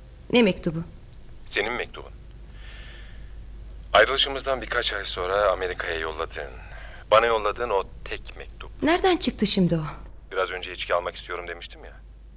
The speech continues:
Speaker 2: Amacım mektubunu almaktı.
Speaker 1: Sakladın demek.
Speaker 2: Günün birinde görüşeceğimizi biliyordum.
Speaker 1: Ve yıllardır bugünü bekledin. Demek ki yıllar önceki o mektubu bana karşı kullanmaya karar vermiştin, öyle mi?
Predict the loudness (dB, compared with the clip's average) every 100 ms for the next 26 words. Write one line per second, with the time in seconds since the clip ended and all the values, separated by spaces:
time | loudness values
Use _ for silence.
0 | -18 -8 -4 -4 -6 -8 -10 -10 -6 -4
1 | -4 -6 -14 -20 -20 -20 -20 -20 -20 -20
2 | -18 -6 -6 -4 -6 -4 -4 -4 -6 -10
3 | -14 -14 -16 -18 -18 -18 -18 -8 -6 -6
4 | -6 -6 -2 -4 -4 -6 -8 -8 -8 -10
5 | -12 -16 -14 -12 -12 -14 -18 -18 -18 -18
6 | -2 6 8 10 8 8 6 6 4 4
7 | 6 6 4 0 -4 -10 -10 -18 -20 -20
8 | -20 -20 -20 -20 -18 2 6 6 6 6
9 | 8 6 6 4 4 0 0 2 2 0
10 | -2 0 2 2 2 0 0 -2 0 4
11 | 6 6 4 4 4 6 6 2 0 -2
12 | 0 0 0 -6